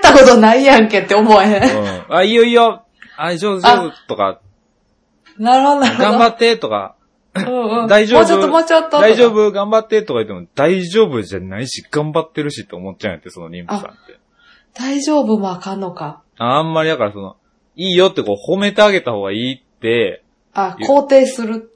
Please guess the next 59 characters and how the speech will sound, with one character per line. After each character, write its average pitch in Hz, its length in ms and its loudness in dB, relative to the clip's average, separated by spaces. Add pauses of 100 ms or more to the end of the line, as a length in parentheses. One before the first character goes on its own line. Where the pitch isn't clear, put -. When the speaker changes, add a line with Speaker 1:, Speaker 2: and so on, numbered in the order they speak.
(160)
Speaker 2:
そ 117 400 -4
う、 - 20 -20
Speaker 1:
ひ - 60 -14
た 196 160 -2
す 185 140 -8
ら。 - 320 -8
Speaker 2:
そ 95 420 -10
う。 - 20 -10
そ 147 60 -4
う。 - 20 -2
で、 - 0 -
わ 190 200 4
ー 214 40 -2
さ 226 60 -2
ん 220 40 -2
は 202 40 -4
別 180 200 -8
に 147 160 -18
そ 156 100 -14
ん 151 40 -10
な 123 60 -12
ん - 60 -16
気 127 120 -18
に 127 100 -12
せ 139 120 -14
ん 120 60 -12
で 98 80 -10
も 90 100 -12
え 104 40 -8
え - 20 -6
よ 101 80 -4
っ 92 40 -10
て - 60 -20
言 101 100 -16
っ - 20 -20
て 101 80 -16
た 92 140 -8
け 80 80 -14
ど、 82 320 -12 (120)
そ 147 80 -10
ん 147 40 -10
な 117 80 -8
ん 101 40 -12
見 113 100 -12
た 104 80 -4
っ 90 40 -8
て 95 120 -14
も 87 120 -16
俺 90 180 -8
は 95 100 -6
も 82 280 -18
う、 - 20 -20 (260)
絶 139 180 -6
対 120 140 -10
大 127 220 0
丈 117 160 -8
夫 87 100 -20
と 85 120 -18
か、 80 300 -20